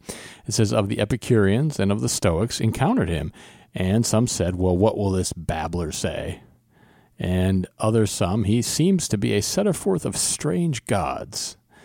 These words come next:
because he preached unto them Jesus and the resurrection.'" So here's a city, as we read, uh, that's wholly given to idolatry. They hear the truth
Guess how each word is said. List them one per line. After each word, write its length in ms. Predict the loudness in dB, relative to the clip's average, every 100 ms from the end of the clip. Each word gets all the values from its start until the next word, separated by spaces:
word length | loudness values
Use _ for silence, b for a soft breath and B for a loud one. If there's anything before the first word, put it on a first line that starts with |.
| B B
because 300 | 0 0 0
he 80 | -2
preached 360 | 0 0 0
unto 300 | 2 2 2
them 200 | 0 -2
Jesus 500 | 0 0 0 -4 -4
and 160 | -2 0
the 60 |
resurrection.'" 680 | 0 0 0 -2 -2 -8 -12 _ b b b b b b b _ _ _ _ _ _ _
So 140 | 0
here's 240 | 4 4 2
a 80 |
city, 340 | 0 2 4 4
as 160 | 2
we 80 | 0
read, 300 | 2 2 2
uh, 160 | -2 -2
that's 220 | -4 -4
wholly 440 | -2 4 6 6 2
given 240 | 0 -2
to 160 | -2 -4
idolatry. 760 | -2 0 0 0 -4 -4 -6 -8 B B -2
They 120 | 2
hear 180 | 4 4
the 140 | 2
truth 840 | -6 -4 0 2 2 -2 -4 -10